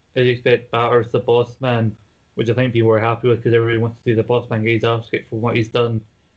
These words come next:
Like, he's throwing him across the barricades, he's choking him with, like, cables. Uh, also, Prince Albert tries to get involved. And he actually sprays Farouk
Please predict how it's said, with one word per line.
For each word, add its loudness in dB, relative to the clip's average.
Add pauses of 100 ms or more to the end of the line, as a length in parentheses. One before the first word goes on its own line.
(360)
Like, -2
he's -6
throwing 4
him 2
across 0
the -10
barricades, 0
he's -6
choking 0
him 2
with, -2 (540)
like, -6
cables. 0 (500)
Uh, 2
also, 0
Prince -2
Albert 2
tries 0
to -4
get 2
involved. 0 (520)
And 0
he 2
actually -2
sprays 2
Farouk 2